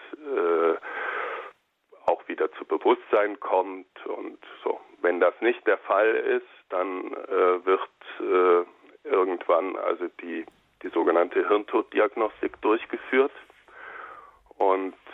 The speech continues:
ähm, wenn, äh, wenn da der Hirntod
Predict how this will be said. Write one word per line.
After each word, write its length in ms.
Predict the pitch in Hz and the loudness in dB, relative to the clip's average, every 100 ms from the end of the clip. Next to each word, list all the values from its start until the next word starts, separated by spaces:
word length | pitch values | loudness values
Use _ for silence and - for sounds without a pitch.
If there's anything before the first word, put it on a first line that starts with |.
| - - | -8 -2
ähm, 720 | - 90 90 87 87 87 87 - _ _ _ _ _ _ _ _ _ - | 2 6 6 4 2 -4 -12 -14 _ _ _ _ _ _ _ _ _ 2
wenn, 760 | 95 92 87 82 - - 82 - | 2 2 -6 -8 -10 -12 -12 -14
äh, 520 | - - 87 85 90 - 98 - - | -2 0 2 2 0 -2 -6 -10 -2
wenn 180 | 87 85 | 0 4
da 160 | 85 87 | 4 6
der 200 | 85 87 | 4 4
Hirntod 540 | 95 92 - 87 | 0 0 0 0